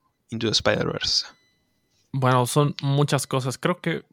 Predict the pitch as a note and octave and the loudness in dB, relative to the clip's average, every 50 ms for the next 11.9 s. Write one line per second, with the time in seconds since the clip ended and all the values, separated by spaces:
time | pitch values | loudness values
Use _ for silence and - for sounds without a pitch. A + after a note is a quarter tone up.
0 | _ - C#3+ B2 B2 A#2+ A#2 - B2 A#2 - - C#3 C3 C#3 D3+ - D#3 - - | _ 2 4 6 6 6 6 4 2 2 4 6 8 8 8 8 6 4 2 2
1 | B2 B2 A#2 A#2 A#2+ A#2+ A#2+ A2+ A2+ A2+ - - C3+ C#3+ E3 D#3+ C3 A#2+ A#2 A#2 | 2 4 4 4 4 2 0 0 -2 -2 -2 0 2 4 4 4 4 4 2 2
2 | A#2 A#2 A#2+ B2 B2 B2 - B2 G#2+ - - - A2 A#2 - - A2 - - G#2+ | 2 2 2 2 0 0 0 -2 -2 -2 -4 -6 -8 -6 -6 -6 -6 -4 -2 0
3 | G#2+ B2 C3+ - C3 A#2 - - - - A#2+ A2+ A2 - _ _ - A#2 G2+ - | 0 0 0 -2 -4 -6 -6 -8 -6 -2 0 0 0 0 _ _ -6 0 4 6
4 | A#2 A#2 A#2 A2+ A2+ - B2 A2+ A2+ G#2+ G2+ G#2 A2 A2 - A2 G#2 G#2 G#2 F2 | 6 6 6 4 2 0 -2 -4 -4 -4 -4 -6 -6 -6 -4 -4 -2 -2 -2 -4
5 | G2 G2+ A#2 C3+ C3 B2 A#2 A2+ A2 - - B2 A#2+ A#2 A2+ A2 - - - - | -6 -6 -6 -6 -4 -4 -4 -6 -6 -2 2 4 4 6 6 4 2 2 2 4
6 | A#2+ C3 B2+ - C#3 A#2+ A#2 A#2+ A#2+ - - A#2+ - - A#2+ A#2+ A#2+ A#2 - C3+ | 6 6 6 6 4 2 4 2 2 2 0 -2 0 0 0 0 0 -2 0 2
7 | C3 A#2+ A#2 A2+ A2 A2 G#2+ G#2+ G#2 A2 - - - A2 G2+ - - _ _ _ | 4 6 6 6 4 2 2 0 -4 -6 -6 -6 -6 -6 -6 -8 -10 _ _ _
8 | _ _ - A2+ A2 - - A2 G#2 G2+ G#2+ G#2+ G#2+ A2+ A#2+ B2+ A#2+ A2 A2 A#2+ | _ _ 2 2 2 4 2 2 2 4 4 8 8 8 8 8 6 4 4 2
9 | A#2+ A#2 A2+ - G#2 G#2+ - - G#2 - - _ _ - - - - G2+ - - | 0 0 0 -2 -4 -4 -2 -4 -4 -4 -6 _ _ -12 -10 -6 -6 -6 -6 -6
10 | G#2 G2 - - F#2 - - A2 G#2 G#2 G#2 - - - A2+ A2 A2+ A2 - - | -8 -8 -10 -12 -14 -8 -6 -6 -6 -6 -8 -6 -2 0 2 4 4 2 0 -2
11 | A2+ - - - A2 A2 A#2+ A#2+ B2 B2+ B2+ B2+ - - - D3 D#3+ - | -8 -10 -6 -4 -2 -2 0 0 0 0 0 -2 -4 -2 -2 -2 -2 -4